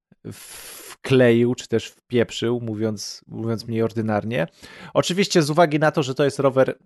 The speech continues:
e, miejski, no to ta osoba porzuciła po prostu ten rower.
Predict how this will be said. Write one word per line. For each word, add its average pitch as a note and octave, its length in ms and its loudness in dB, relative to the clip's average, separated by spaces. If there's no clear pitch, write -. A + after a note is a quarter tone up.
e, A#2 360 2
miejski, C3 520 0
no A#2+ 80 -4
to B2+ 100 -2
ta B2+ 140 4
osoba C3 280 2
porzuciła G#2+ 560 2
po G#2+ 100 -6
prostu A2 340 -6
ten G#2+ 180 -6
rower. G#2 340 2